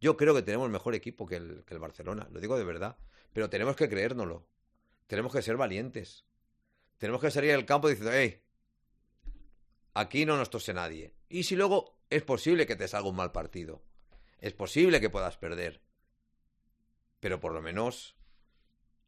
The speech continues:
demostrar que, que hay juego, como el otro día. Es decir, es, fue un correcalles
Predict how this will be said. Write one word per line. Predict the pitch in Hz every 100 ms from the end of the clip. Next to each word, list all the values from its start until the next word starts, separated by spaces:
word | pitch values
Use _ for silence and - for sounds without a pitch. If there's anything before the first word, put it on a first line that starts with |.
| _ _ _ -
demostrar | 95 92 85 - 87 107 123
que, | 107 -
que | 87 82 82 80
hay | - 107
juego, | - 90 104 101 - - _ _ _ _ _ _ _ _ _ _ _ _ _ -
como | 92
el | 87
otro | 87 104
día. | 104 117
Es | 90
decir, | 107 - 98 - _ _ _ _ _ _ _ _ _ _ _ _ _ _
es, | 139 -
fue | 160
un | 160
correcalles | 151 113 95 82 78 - -